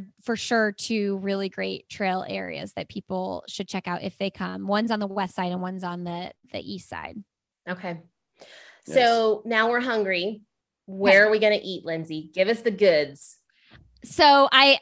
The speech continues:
Speaker 1: put a tweet out about this too, 'cause I was like, "I wanna, I wanna get some thoughts from my Indianapolis Twitter crowd."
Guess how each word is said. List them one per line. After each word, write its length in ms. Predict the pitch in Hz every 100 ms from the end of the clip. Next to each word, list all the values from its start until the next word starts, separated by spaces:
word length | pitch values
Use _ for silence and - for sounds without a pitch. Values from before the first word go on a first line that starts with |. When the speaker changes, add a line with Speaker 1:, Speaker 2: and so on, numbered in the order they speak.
| -
Speaker 1:
put 160 | 302
a 140 | 320 349
tweet 340 | - 311 302 -
out 260 | 220 208
about 260 | 214 202 -
this 180 | 196 -
too, 300 | 240 202 120
'cause 140 | 220 202
I 120 | 196
was 220 | 202 220
like, 200 | 196 196
"I 120 | 214
wanna, 480 | 214 214 226 240 233 - -
I 140 | 208
wanna 260 | 220 214 220
get 320 | 214 202 -
some 720 | - 196 185 185 180 180 - _ _ _ _ _ _ _ _ _ _ -
thoughts 400 | 202 - - -
from 520 | 214 196 185 185 135 -
my 240 | 208 185 -
Indianapolis 800 | 214 202 196 185 190 180 180 -
Twitter 360 | - 214 202 190
crowd." 400 | 185 170 -